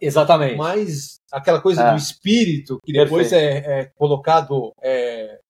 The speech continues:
Speaker 2: muito bem colocado no, durante o filme, né? De
Speaker 1: Sim.
Speaker 2: não desistir,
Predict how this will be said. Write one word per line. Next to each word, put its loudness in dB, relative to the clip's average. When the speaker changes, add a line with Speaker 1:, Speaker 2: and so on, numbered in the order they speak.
Speaker 2:
muito -4
bem -2
colocado -4
no, -12
durante -10
o -20
filme, -2
né? -2
De -8
Speaker 1:
Sim. 4
Speaker 2:
não 4
desistir, -2